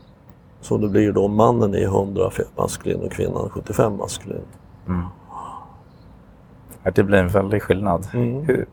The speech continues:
Speaker 2: eh, har du något... Eh, eh, om vi, om de som lyssnar vill börja ha sex mer på ett tantriskt sätt, har du någon... Så här, vad, vad kan vi börja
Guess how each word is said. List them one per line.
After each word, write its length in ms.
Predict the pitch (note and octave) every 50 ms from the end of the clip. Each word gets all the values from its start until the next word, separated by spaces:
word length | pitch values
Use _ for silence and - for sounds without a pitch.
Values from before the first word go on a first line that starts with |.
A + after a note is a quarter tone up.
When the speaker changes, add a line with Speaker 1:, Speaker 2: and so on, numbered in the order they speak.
| - - -
Speaker 2:
eh, 160 | - - G#2 G2+ - - - -
har 160 | - G#2+ A2 G#2
du 100 | G#2+ A2
något... 340 | A#2 A#2 - - - -
Eh, 320 | G2 F2+ F2+ F2+ F2+ F2 F2+ F2+ - - - - - - - - - -
eh, 260 | F2+ F2 F2+ - F2 - -
om 140 | - G#2 G#2
vi, 220 | G#2+ A2 G#2+ - - - - - - - - - - - - - -
om 140 | A2 G#2 G2+
de 120 | G#2 G2+
som 140 | G2 G#2+ G2+
lyssnar 300 | G#2+ G2+ - - A2+ G2+
vill 140 | F#2 F2+ F2
börja 380 | F#2+ G2 F#2+ G2+ G#2 G2+ G2
ha 340 | F#2+ F2+ F#2 F#2 F2 E2+ E2+
sex 360 | - - G2 F2+ - - -
mer 280 | G#2 G#2 G2+ G2 F2+ E2+
på 160 | - - -
ett 100 | - -
tantriskt 600 | E3+ G2 G2+ F#2+ - F2+ F#2 - - - - -
sätt, 300 | - - F#2+ F#2 - - -
har 100 | - F#2+
du 80 | F#2+ F#2+
någon... 360 | G2 A2 A2 A2 G#2 G#2 G#2 - - - - - -
Så 100 | - -
här, 60 | E2
vad, 280 | F2 G2+ G2 G2 G2+ -
vad 220 | F#2 G2 G2+ G2 -
kan 140 | - G2+
vi 80 | F#2+ G2
börja 680 | F#2 G#2 G#2 G2 F#2+ F#2+ G2+ G#2 G#2+ G2+ F2 E2+ E2+ E2+